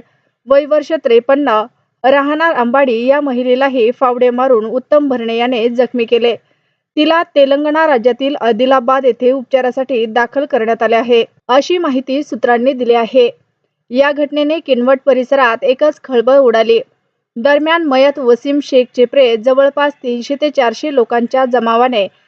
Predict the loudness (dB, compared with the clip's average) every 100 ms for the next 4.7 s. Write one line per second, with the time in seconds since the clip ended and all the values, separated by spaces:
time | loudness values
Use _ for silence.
0 | _ _ -4 0 2 0 -2 0 0 0
1 | -6 -4 -4 -2 -4 0 0 0 0 0
2 | -2 -4 0 0 0 0 0 -2 -4 -2
3 | -4 -2 0 0 -2 0 0 0 0 0
4 | -2 -2 0 0 0 -2